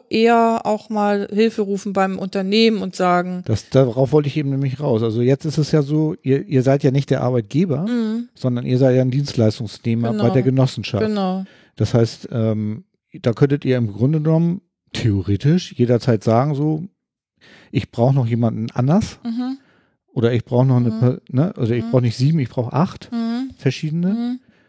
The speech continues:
Speaker 2: Irgendwie so. Und, ähm, da, da habt ihr sozusagen nicht die Verantwortung, Kündigungsfristen einzuhalten.
Speaker 1: Mhm.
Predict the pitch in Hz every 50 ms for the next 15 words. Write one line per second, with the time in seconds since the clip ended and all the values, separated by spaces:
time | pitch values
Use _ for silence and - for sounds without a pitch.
0 | _ _ _ - 139 120 139 135 117 127 147 175 180 - 139 131 123 123 - -
1 | - - - 135 120 120 120 123 120 120 120 117 _ _ - _ _ _ _ _
2 | _ _ _ _ _ _ _ _ _ 185 - - _ _ _ - - - - -
3 | 120 - 131 120 123 151 - - 139 135 135 131 135 127 113 123 131 120 - -
4 | 123 123 131 127 131 131 131 131 131 131 156 170 - - 190 165 - - - -
5 | 135 151 160 - - 156 151 147 147 - 151 151 151 151 151 151 143 - _ _
6 | _ - - - - - - - - - - - 120 131 139 123 117 117 - -
7 | - 120 - - 120 113 110 110 117 - - 110 92 110 107 107 226 240 233 226
8 | 226 240 247